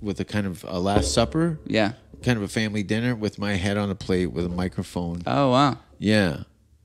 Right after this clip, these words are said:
Speaker 1: but I opted, uh, for Boomer's asshole. We went with Boomer's asshole.
Speaker 2: Right.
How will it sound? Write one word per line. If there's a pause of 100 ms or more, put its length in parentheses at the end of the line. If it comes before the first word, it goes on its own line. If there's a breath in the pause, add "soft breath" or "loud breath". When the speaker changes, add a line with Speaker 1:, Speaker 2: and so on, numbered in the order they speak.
(160)
Speaker 1:
but
I
opted,
uh,
for
Boomer's
asshole.
We
went
with
Boomer's
asshole.
Speaker 2:
Right.